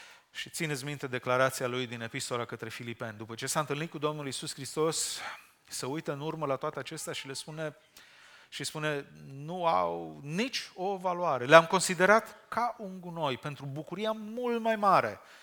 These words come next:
imensă, de neegalat, de a-L cunoaște pe Iisus Hristos, de a mă identifica cu El, de a cunoaște puterea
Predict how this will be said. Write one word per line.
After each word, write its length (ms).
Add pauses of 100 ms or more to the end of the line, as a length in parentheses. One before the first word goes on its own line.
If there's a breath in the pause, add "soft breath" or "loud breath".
(340 loud breath)
imensă, 840
de 160
neegalat, 840
de 80
a-L 120
cunoaște 600
pe 140
Iisus 340
Hristos, 460
de 80
a 40
mă 120
identifica 680
cu 120
El, 80
de 80
a 20
cunoaște 440 (300 loud breath)
puterea 640